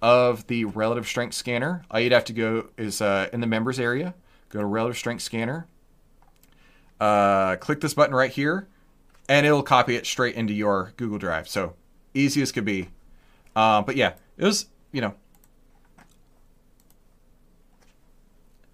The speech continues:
did it do everything that I asked it to? Did it fit everything except for one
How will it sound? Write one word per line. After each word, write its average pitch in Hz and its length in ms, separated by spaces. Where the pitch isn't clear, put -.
did 170 200
it 202 240
do 165 300
everything 156 640
that 127 140
I 117 60
asked 117 280
it 120 80
to? 117 160
Did 127 160
it - 80
fit 139 280
everything 131 580
except 110 300
for 104 100
one 131 560